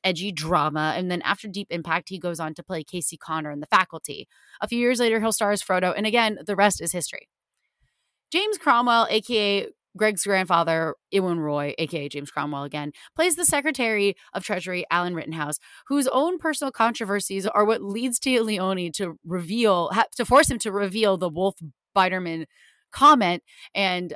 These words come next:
uh, force his hand in, <laughs> in the gov-, in the government, really, to come clean about what's really going on. Uh, immediately after this, he made Babe,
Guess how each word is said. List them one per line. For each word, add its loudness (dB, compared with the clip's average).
uh, 2
force -2
his 0
hand -2
in, -2
<laughs> -12
in 0
the -2
gov-, -2
in -2
the 0
government, 2
really, -4
to -2
come 0
clean -4
about 0
what's -4
really -8
going -8
on. -10
Uh, 8
immediately 0
after 2
this, -6
he -4
made -6
Babe, 0